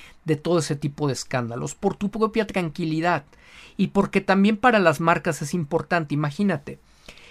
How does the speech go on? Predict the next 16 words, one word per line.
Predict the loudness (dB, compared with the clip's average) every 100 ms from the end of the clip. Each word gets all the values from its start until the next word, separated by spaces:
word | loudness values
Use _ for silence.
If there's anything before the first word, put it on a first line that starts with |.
| -14 2
la | 4 8
nota, | 6 6 2
si | 2 2
bien | 4 4 2 -2 -4
no | 0 2 4
salió | 4 4 4
tan | 2 0 4
mal | 2 2
para, | 2 2 2 -2 -4
para | -2 -2
Checo | -2 -6 -6 -2
Pérez, | 0 0 -2 -4
pero | -2 -2 -4 -4
la | -2 0
nota | 0 0 -2
fue, | 2 2 4 2